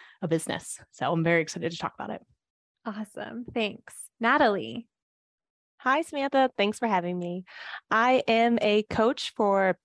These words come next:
Speaker 3: people, mostly women and people from underrepresented groups who want to get into P H D programs and become leaders. And I have three children. I have a five-year-old, a three-year-old, and I have a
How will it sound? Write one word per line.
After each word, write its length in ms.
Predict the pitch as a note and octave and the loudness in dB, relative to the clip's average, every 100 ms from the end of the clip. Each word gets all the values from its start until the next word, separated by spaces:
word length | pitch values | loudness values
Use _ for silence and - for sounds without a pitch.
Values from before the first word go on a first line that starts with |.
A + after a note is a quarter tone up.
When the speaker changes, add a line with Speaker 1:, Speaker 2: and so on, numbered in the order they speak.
| - | -2
Speaker 3:
people, 360 | A#3 A#3+ F#4 | 0 4 2
mostly 360 | C4+ A3+ - B3 | 4 0 0 0
women 340 | A3+ G#3+ A3 | 2 4 2
and 160 | A3 F#3+ | 2 0
people 220 | A3 G#3 | -2 -2
from 160 | G#3 G3+ | -2 -2
underrepresented 720 | F#3+ F#3+ F#3 G3+ F#3+ F#3 F3+ | -2 -2 -2 -2 0 0 0
groups 420 | E4+ F#4 - - | 2 0 0 -8
who 140 | C#4 | -4
want 320 | A3+ G3 G3+ - | 2 2 0 -6
to 320 | - G3 F#3+ | -4 -2 -2
get 180 | F3 F#3 | 0 0
into 180 | F3+ F3+ | 2 -2
P 160 | - | -2
H 220 | F#3+ - - | -2 -2 -8
D 100 | F#3+ | -6
programs 720 | G3+ F3+ F3+ E3+ E3+ E3 - | -2 0 2 0 -2 -6 -4
and 280 | F3 D#3 D#3+ | -2 -2 -2
become 280 | E3 E3+ E3 | 0 -2 0
leaders. 500 | F3+ G3+ D4+ A4 - - - - - - - | 0 2 2 0 -6 -20 -18 -16 -16 -12 -2
And 360 | G#3+ G3+ G#3+ - | 2 2 2 2
I 360 | G#3+ A#3+ B3 | 4 4 4
have 340 | A#3+ F#3+ F#3+ - | 2 0 -2 -4
three 160 | B3 | -8
children. 440 | C4+ A#3+ A#3+ D#4 F4 | -2 -2 0 -2 -4
I 60 | F#3+ | -4
have 140 | F#3+ | -2
a 80 | F#3 | -2
five-year-old, 800 | F3 C4+ C4 C#4 D4 D4 C#4+ C4+ _ _ - | 0 0 2 0 -2 0 -2 -4 _ _ -6
a 80 | A3+ | -4
three-year-old, 680 | A#3+ B3 B3 A#3+ A#3 A#3 - | 0 0 2 2 2 0 -2
and 220 | G#3 F#3+ | -2 0
I 80 | F3+ | 0
have 160 | F3 | 0
a 80 | F3+ | -2